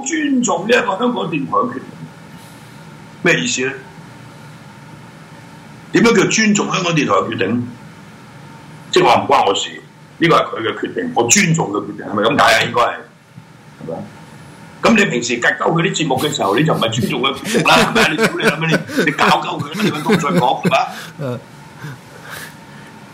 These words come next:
Speaker 1: 香港係好多嘢已經係荒謬㗎嘛，係咪？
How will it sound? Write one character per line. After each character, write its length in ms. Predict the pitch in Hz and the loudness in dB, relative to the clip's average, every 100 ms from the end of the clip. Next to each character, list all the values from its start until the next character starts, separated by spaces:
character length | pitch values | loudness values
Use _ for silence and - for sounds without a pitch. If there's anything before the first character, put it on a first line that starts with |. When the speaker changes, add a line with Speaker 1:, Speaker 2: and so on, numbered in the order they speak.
| - - - - - - - - - - - - - 170 | -20 -20 -20 -20 -20 -20 -20 -20 -20 -20 -20 -20 -14 -10
Speaker 1:
香 260 | 175 208 | -8 -4
港 120 | 160 165 | 2 2
係 220 | 156 160 | 2 2
好 60 | 160 | 2
多 160 | 170 | 2
嘢 140 | 151 131 | 2 0
已 40 | 135 | -2
經 120 | 151 | -2
係 40 | 117 95 95 120 - | 0 0 -2 -8 -4
荒 240 | 139 131 | -2 0
謬 180 | 101 82 | 2 2
㗎 140 | 85 92 | 2 0
嘛， 100 | 87 | -2
係 240 | 78 73 | -8 -8
咪？ 100 | 76 | -4